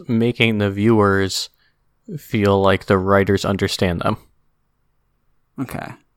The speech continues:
Speaker 2: It feels like a little in-joke that, like, you feel special 'cause you understand it.
Speaker 1: Yeah.
Speaker 2: Like, if you just, like, watched an episode without the backstory, you'd be like, "Oh, that sucks. That dude's, like,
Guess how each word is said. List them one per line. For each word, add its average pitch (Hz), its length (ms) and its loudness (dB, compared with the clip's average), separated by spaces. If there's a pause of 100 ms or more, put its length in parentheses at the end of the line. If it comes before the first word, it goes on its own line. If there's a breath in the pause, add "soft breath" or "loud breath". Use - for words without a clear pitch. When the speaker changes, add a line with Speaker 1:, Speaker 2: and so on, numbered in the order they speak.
(240)
Speaker 2:
It 160 120 -6
feels 196 160 2
like 208 100 -2
a 202 60 2
little 190 240 2
in-joke 135 580 2
that, 139 140 4
like, 127 160 2
you 123 100 0
feel 135 160 0
special 120 480 0
'cause 117 160 -4
you 117 80 0
understand 113 580 -4
it. - 180 -10 (300)
Speaker 1:
Yeah. 117 120 0
Speaker 2:
Like, 143 80 0
if 143 80 -2
you 160 80 -2
just, 196 120 0
like, 165 100 0
watched 123 420 -2
an 127 120 -6
episode 113 600 -8
without 113 460 -4 (120)
the 127 80 -4
backstory, 110 560 -6
you'd 110 140 -6
be 113 80 0
like, 95 240 -8 (560 soft breath)
"Oh, 151 120 4
that 143 240 0
sucks. - 360 -6
That 127 220 -6
dude's, 135 280 -4
like, 123 220 -4